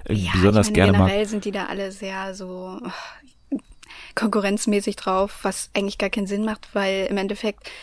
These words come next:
Speaker 2: kann ja jeder mit jedem zusammen sein, wie er will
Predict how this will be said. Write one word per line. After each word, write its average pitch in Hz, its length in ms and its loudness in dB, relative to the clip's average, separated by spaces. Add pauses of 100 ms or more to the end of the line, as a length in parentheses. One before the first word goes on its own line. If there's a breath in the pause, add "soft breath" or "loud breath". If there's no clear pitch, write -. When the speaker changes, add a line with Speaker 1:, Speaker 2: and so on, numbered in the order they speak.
(200 loud breath)
Speaker 2:
kann 226 180 0
ja 233 100 2
jeder 220 360 2
mit 220 160 -4
jedem 214 260 0
zusammen 202 400 -4
sein, 202 260 -2
wie 202 80 -4
er 190 160 -6
will 220 440 0